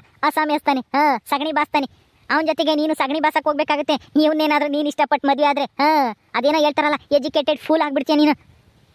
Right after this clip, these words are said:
ಒಂದ್ ಸ್ವಲ್ಪ ಎಜುಕೇಟೆಡ್ ಆಗಿ ಮಾತಾಡೋದ್ ಕಲ್ತ್ಕ. ಹಿಂಗೆಲ್ಲನ ಬ-, ಮಾತಾಡಿದ್ರೆ ದಡ್ಡಿ ಅಂತಾರೆ ಊರಿನ ಜನಗಳು ಎಲ್ಲಾರುನು. ಹಾ, ನೋಡ್ದೇನ ಮಹೇಶ, ಈ ಹುಡ್ಗಿ ಇವ್ನ್ ಇಷ್ಟಪಡ್ತಾಳಂತೆ, ಈ ದನ ಕಾಯೋನ್ನ.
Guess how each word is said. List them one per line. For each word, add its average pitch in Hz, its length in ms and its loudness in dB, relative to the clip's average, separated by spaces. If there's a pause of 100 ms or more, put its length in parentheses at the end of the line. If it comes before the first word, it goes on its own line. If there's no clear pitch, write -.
(140)
ಒಂದ್ 262 100 0
ಸ್ವಲ್ಪ 302 200 0 (440)
ಎಜುಕೇಟೆಡ್ 311 460 0
ಆಗಿ 302 140 -2
ಮಾತಾಡೋದ್ 320 380 0
ಕಲ್ತ್ಕ. 339 200 0 (300)
ಹಿಂಗೆಲ್ಲನ 302 340 2 (160)
ಬ-, 262 340 -2 (240)
ಮಾತಾಡಿದ್ರೆ 285 600 2
ದಡ್ಡಿ 262 240 2
ಅಂತಾರೆ 294 240 0
ಊರಿನ 285 380 0
ಜನಗಳು 277 260 0
ಎಲ್ಲಾರುನು. 269 300 0
ಹಾ, 262 420 0 (260)
ನೋಡ್ದೇನ 302 340 2
ಮಹೇಶ, 285 240 0 (360)
ಈ 330 60 2
ಹುಡ್ಗಿ 311 280 2
ಇವ್ನ್ 330 380 0
ಇಷ್ಟಪಡ್ತಾಳಂತೆ, 294 600 0 (460)
ಈ 320 80 0
ದನ 277 180 0
ಕಾಯೋನ್ನ. 285 320 0